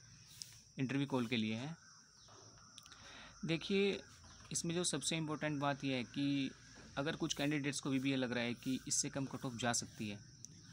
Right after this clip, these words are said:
और उन्हें लगता है कि मुझे इंटरव्यू की प्रिपरेशन करनी चाहिए या मेरा इंटरव्यू का कॉल आ सकता है, तो इसमें कोई ऐसा डाउट नहीं है, वो इंटरव्यू की प्रिपरेशन कर सकते हैं, क्योंकि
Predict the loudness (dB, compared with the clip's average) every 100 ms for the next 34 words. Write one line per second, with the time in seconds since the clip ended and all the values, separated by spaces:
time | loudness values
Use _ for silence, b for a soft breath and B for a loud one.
0 | B -18 -4 0 0 0 -4 -6 -10 -2
1 | 0 0 0 0 0 0 -2 0 0 0
2 | 0 -2 -4 -4 -4 -6 -2 0 2 0
3 | 0 0 2 2 2 4 4 4 4 4
4 | 4 2 -2 -4 -2 -2 -2 -2 -2 0
5 | 0 -2 -2 -2 0 -4 -10 B B B
6 | B B -4 2 6 6 4 0 -12 -16
7 | -4 0 2 2 2 4 4 6 6 4
8 | 4 4 4 0 0 -2 -2 -2 0 0
9 | 0 -2 -6 -2 0 0 2 2 2 0
10 | -2 -2 -2 -4 -10 B B B -6 -4
11 | -2 0 0 0